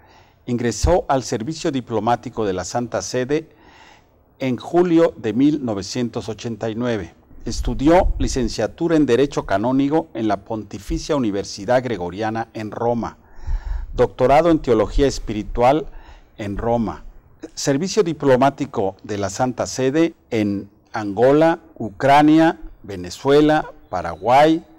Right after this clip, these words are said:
Zambia. Amigos, este es el personaje con el cual vamos a platicar ahora. Amigos, pues como les comentaba, se encuentra con nosotros Monseñor Ramón Castro Castro,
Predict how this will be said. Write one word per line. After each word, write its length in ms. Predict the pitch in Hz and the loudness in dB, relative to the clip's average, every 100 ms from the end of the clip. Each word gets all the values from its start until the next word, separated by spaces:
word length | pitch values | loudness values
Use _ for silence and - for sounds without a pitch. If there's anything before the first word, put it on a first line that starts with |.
| - _ _ | -20 _ _
Zambia. 720 | - - - 131 143 143 156 156 - _ _ _ | -14 -8 2 4 6 4 2 0 -16 _ _ _
Amigos, 560 | - 139 180 190 170 - | -8 -4 0 2 2 0
este 320 | 156 160 - | -2 -2 -2
es 100 | 151 | -2
el 100 | 139 | -2
personaje 680 | 110 110 - 110 127 143 - | -4 -6 -6 -6 -4 -4 -8
con 180 | - 90 | -8 -10
el 120 | 87 | -10
cual 400 | - 113 117 131 _ _ _ | -4 2 2 2 _ _ _
vamos 560 | - 95 101 101 101 - _ _ _ - | -8 -2 -2 -4 -12 -20 _ _ _ -18
a 80 | |
platicar 460 | 90 92 - 92 98 | -12 -12 -12 -8 -6
ahora. 360 | 90 78 - - _ - - | -6 -8 -14 -18 _ -14 -2
Amigos, 300 | 165 202 185 | 4 4 6
pues 220 | 170 - | 2 2
como 240 | - 143 | 2 4
les 260 | 131 123 - | 4 2 0
comentaba, 680 | - 127 120 156 156 160 - | 2 2 4 8 8 8 4
se 160 | - | -2
encuentra 360 | 131 135 143 151 | -2 0 4 4
con 140 | 131 110 | 4 0
nosotros 640 | 101 123 113 139 139 - | 0 0 2 2 0 -2
Monseñor 720 | 120 107 - 104 110 127 - - | -8 -6 -6 -6 0 0 0 -6
Ramón 420 | 104 95 107 113 | -4 -2 -2 -4
Castro 540 | - 113 - - 92 - - | 2 0 0 -8 -8 -8 -2
Castro, 460 | 110 107 - 123 | 0 0 -4 -6